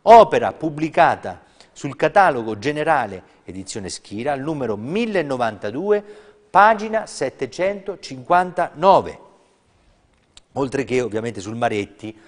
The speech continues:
anche a pagina centosessantuno. Bellissimo il bianco,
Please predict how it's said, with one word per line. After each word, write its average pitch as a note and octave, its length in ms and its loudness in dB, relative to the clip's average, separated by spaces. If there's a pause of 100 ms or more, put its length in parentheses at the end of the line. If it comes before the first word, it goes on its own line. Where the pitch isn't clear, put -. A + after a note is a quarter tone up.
(680)
anche B2+ 240 -4
a B2+ 40 2
pagina A2 420 -6
centosessantuno. G2 1000 -12 (760)
Bellissimo D3 720 -4
il B2 80 -8
bianco, G#2+ 540 -6